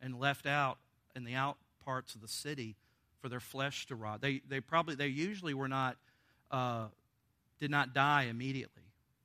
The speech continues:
Many cases, they bled to death, and the elements of the weather, they died, and then the birds had at 'em. Was not a pretty thing. That's why the early church, more,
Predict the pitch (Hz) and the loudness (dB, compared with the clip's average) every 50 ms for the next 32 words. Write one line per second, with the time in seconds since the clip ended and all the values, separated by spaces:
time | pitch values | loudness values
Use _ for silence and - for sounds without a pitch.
0 | _ _ _ _ _ _ _ 135 135 139 131 - 139 123 123 113 - 123 113 110 | _ _ _ _ _ _ _ -4 -4 -4 -2 0 -2 -2 -2 -2 -6 -8 -8 -6
1 | 120 120 117 110 127 127 127 135 135 123 120 117 120 120 120 120 120 120 - - | -6 -6 -6 -4 -4 -2 -2 -2 -2 -4 -8 -6 -2 -2 0 0 -2 -4 -6 -12
2 | 120 113 110 107 107 110 - _ _ _ - 123 123 117 123 131 123 123 120 117 | -14 -12 -12 -12 -14 -18 -20 _ _ _ -6 -4 -4 -4 -4 -4 -4 -6 -6 -8
3 | - 123 107 110 113 110 123 127 131 123 120 110 110 - _ _ _ _ _ _ | -10 -12 -10 -12 -10 -4 -2 -2 -2 -2 -4 -8 -10 -12 _ _ _ _ _ _
4 | _ _ _ _ _ 123 117 104 120 117 117 117 123 131 123 117 117 120 123 120 | _ _ _ _ _ -8 -4 -2 0 2 2 4 2 2 0 -2 -4 -6 -6 -6
5 | 113 117 139 135 135 139 135 123 - - - 127 117 110 104 104 104 101 110 110 | -6 -4 -2 0 0 0 0 -2 -6 -8 -6 -4 -4 -4 -4 -6 -10 -12 -14 -18
6 | 98 _ _ _ _ _ _ _ _ _ _ _ _ _ _ _ _ _ _ _ | -20 _ _ _ _ _ _ _ _ _ _ _ _ _ _ _ _ _ _ _
7 | _ _ _ _ _ _ _ _ _ _ _ _ _ _ _ _ _ _ _ _ | _ _ _ _ _ _ _ _ _ _ _ _ _ _ _ _ _ _ _ _
8 | _ _ _ _ _ _ _ _ _ _ _ _ _ _ _ _ _ 120 147 147 | _ _ _ _ _ _ _ _ _ _ _ _ _ _ _ _ _ -10 -8 -8
9 | 139 151 156 160 131 113 - - 160 143 123 110 - - 139 143 127 113 - - | -6 -4 -2 -2 -2 -2 -4 -6 -4 -4 -4 -4 -6 -8 -12 -12 -12 -12 -12 -14
10 | 135 - - 143 131 123 123 127 127 117 - - 143 123 117 - - 123 123 120 | -14 -6 -2 -2 -2 0 -2 -2 -4 -6 -6 -4 -4 -4 -4 -6 -10 -10 -8 -6
11 | 123 117 | -6 -8